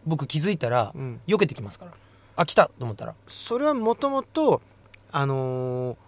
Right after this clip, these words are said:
Speaker 2: ー、服を買いに行くときに、
Speaker 1: はい。
Speaker 2: あのー、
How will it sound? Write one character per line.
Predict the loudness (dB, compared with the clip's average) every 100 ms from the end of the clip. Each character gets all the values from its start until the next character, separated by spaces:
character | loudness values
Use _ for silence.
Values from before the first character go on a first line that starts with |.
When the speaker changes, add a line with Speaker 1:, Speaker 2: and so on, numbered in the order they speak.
| -20 -20 _ _ -20 -20 -20 -20 -18 -14 -14
Speaker 2:
ー、 |
服 | -2 0
を |
買 | 2 2
い |
に | 0
行 |
く |
と | -2
き | 0
に、 | 0 0
Speaker 1:
は | -2 -4
い。 | -6 -8
Speaker 2:
あ | -6 -4
の | -4 -6
ー、 | -8